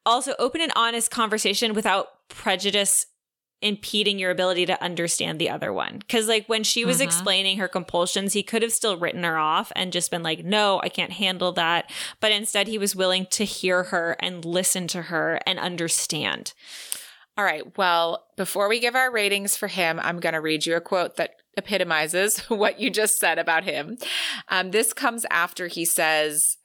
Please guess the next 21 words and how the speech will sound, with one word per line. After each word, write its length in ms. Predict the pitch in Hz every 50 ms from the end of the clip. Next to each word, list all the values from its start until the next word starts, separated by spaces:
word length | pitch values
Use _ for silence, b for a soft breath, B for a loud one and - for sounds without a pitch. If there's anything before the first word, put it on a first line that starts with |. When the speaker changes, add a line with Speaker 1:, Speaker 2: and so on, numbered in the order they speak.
| _ -
Speaker 2:
at 120 | 170 170
the 140 | - 160 -
end, 400 | - 170 165 165 165 165 160 -
"I 100 | - 165
came 260 | 165 - 180 151 156
to 60 | 156 151
the 120 | 160 165
country 400 | 156 - 180 151 151 - 160 160
searching 360 | - 160 151 151 - - 147
for 140 | - - 156
one 220 | 147 151 151 156
fortune, 400 | 151 - 151 143 - - 147 147
but 120 | 143 147 139
I 60 | 139
realized 400 | 143 139 139 135 135 135 131 -
I 100 | - 143
found 220 | - - 127 131 131
something 200 | - 131 120 135
more 160 | 131 117 113
valuable," 440 | - 69 76 85 - - - - 180 -
right? 300 | 160 160 165 170 -